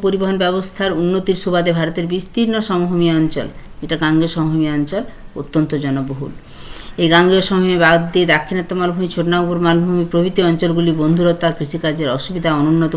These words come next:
পরিবহন ব্যবস্থা প্র-, প্রভৃতির জন্য যথেষ্ট জনবিরল। তাহলে ভূপ্রকৃতি জ-,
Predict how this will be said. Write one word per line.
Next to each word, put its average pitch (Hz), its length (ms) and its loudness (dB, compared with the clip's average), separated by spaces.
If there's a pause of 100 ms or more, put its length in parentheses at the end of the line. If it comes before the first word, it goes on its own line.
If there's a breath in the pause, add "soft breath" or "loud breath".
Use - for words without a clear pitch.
পরিবহন 165 360 2
ব্যবস্থা 156 380 0
প্র-, 151 240 -6 (220)
প্রভৃতির 175 360 0
জন্য 156 300 2
যথেষ্ট 143 400 -2 (520 loud breath)
জনবিরল। 123 520 0 (460 loud breath)
তাহলে 175 180 4
ভূপ্রকৃতি 202 1000 2 (440 loud breath)
জ-, 160 140 2